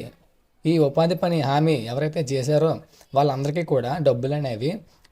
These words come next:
బ్యాలెన్స్ ఉన్నాయండి, బకాయిలు ఉన్నాయి. So, వీరందరికీ కూడా మీరే ఎప్పుడు డబ్బులు రిలీజ్ చేస్తారు?" అని చెప్పి ఒక అర్జీ అయితే మన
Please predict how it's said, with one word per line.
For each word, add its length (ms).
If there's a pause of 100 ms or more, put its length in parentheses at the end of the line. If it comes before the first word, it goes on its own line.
(120)
బ్యాలెన్స్ 420
ఉన్నాయండి, 480
బకాయిలు 480
ఉన్నాయి. 280 (240)
So, 200
వీరందరికీ 560
కూడా 300
మీరే 360 (400)
ఎప్పుడు 360
డబ్బులు 340
రిలీజ్ 340
చేస్తారు?" 400 (280)
అని 120
చెప్పి 320 (240)
ఒక 120
అర్జీ 320
అయితే 260
మన 180